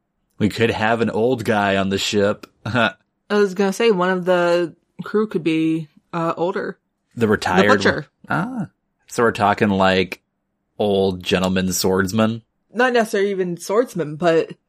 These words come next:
Speaker 2: someone who you don't think is going to be dangerous.
Speaker 1: Yeah.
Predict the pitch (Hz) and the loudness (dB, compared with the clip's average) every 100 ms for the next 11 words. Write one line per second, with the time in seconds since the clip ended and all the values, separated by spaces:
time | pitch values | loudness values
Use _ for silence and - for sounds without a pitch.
0 | _ - 302 285 247 240 220 208 247 240 | _ -6 0 2 4 4 4 4 2 2
1 | 226 196 190 185 175 156 117 87 - - | 2 2 2 2 2 2 0 -4 -8 -10
2 | - - _ _ _ 107 98 95 98 | -12 -16 _ _ _ 0 2 4 2